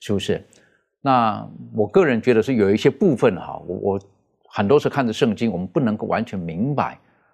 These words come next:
好，我们只能揣测大概做这个用意是什么，为什么要，要这么做这个东西。那我们晓得那一只羊，刚刚提到了，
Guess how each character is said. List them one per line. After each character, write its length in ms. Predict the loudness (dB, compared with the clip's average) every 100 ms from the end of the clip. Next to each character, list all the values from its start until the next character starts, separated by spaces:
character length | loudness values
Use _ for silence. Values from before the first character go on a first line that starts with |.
| _
好， 140 | -8 -4
我 40 |
们 100 | -4
只 120 | -2
能 120 | -2 -2
揣 340 | -2 -6 -6
测 300 | 0 0 0 -8 _ _
大 140 | -6 -4
概 180 | -2
做 240 | -2 0 -2
这 80 | -2
个 80 | -2
用 300 | 0 0 0
意 120 | -2
是 140 | -4
什 220 | -6 -8 -12
么， 100 | -16 _ _ _ _
为 160 | 2 2
什 280 | 0 -6 -10
么 180 | -10 -2
要， 340 | 0 0 -4 _
要 140 | -4
这 120 | 0 0
么 140 | 0
做 180 | -2 -2
这 80 | -2
个 80 |
东 220 | -6 -6 -8
西。 260 | -8 -10 -12 _
那 100 | -2
我 60 | 0
们 100 | -2
晓 180 | -2 -4
得 120 | 0
那 180 | 2 4
一 120 | 2
只 300 | 0 -2 -2 -6 _ _
羊， 380 | 2 2 2 -6 _ _ _
刚 140 | -2
刚 120 | 0
提 160 | -2 -6
到 180 | -2
了， 100 | -2